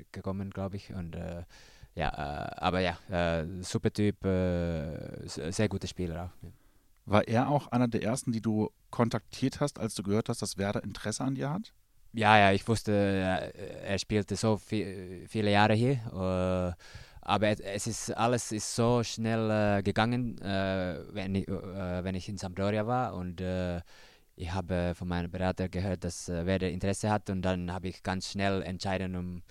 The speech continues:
Speaker 1: das ist gut für meine, <laughs> für, für meine Karriere und, äh, ich habe, glaub ich, ein S M S, äh, äh, geschickt, äh, ihm geschickt, aber, äh,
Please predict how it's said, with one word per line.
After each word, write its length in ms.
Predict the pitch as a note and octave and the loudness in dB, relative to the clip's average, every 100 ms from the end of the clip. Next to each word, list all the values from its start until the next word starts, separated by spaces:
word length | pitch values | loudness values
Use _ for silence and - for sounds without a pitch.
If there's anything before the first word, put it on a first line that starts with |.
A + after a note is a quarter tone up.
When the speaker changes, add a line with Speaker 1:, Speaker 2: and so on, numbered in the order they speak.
| - - - - | -14 -14 -12 -4
Speaker 1:
das 160 | F#2+ | -2
ist 140 | F#2 - | -2 -4
gut 180 | G#2 - | -4 -4
für 140 | G2+ | -4
meine, 240 | F#2+ G2 F#2+ - | -2 0 -2 -4
<laughs> 200 | G#2 F#2 | -6 -6
für, 200 | - G2 - | -6 -8 -6
für 140 | - | -4
meine 240 | G2+ G2 G2+ | 0 0 0
Karriere 520 | G2 G2 G#2+ B2 A#2 | 0 4 4 4 2
und, 280 | G2+ F#2 G2 | 0 -2 -2
äh, 240 | G2 F#2+ - - - _ - | 0 0 -2 -14 -20 _ -6
ich 140 | F2 | -2
habe, 520 | G2+ F#2+ G2 F#2+ F#2+ E2+ | 0 2 2 2 0 0
glaub 220 | F#2+ F#2 | -2 -2
ich, 140 | - | -4
ein 120 | G2 | -4
S 160 | G2 G2 | -2 -2
M 80 | G2+ | -4
S, 200 | G2+ - | -4 -4
äh, 340 | F#2+ F#2+ F#2 F2+ | -2 -2 -2 -4
äh, 720 | G1+ - C#2+ C#2 C#2+ D2 E2 | -8 -12 -10 -8 -8 -8 -4
geschickt, 400 | G2+ A2+ - G#2+ | -4 -4 -6 -6
äh, 200 | G#2 G2+ - - - - - | -6 -6 -12 -20 -20 -14 -2
ihm 140 | A2 | 2
geschickt, 360 | A2 C3 B2+ G#2+ | 2 2 0 0
aber, 840 | G2 G2 G2 G2 F#2+ F#2 F2+ | 0 0 0 0 0 0 -2
äh, 40 | F2 | -4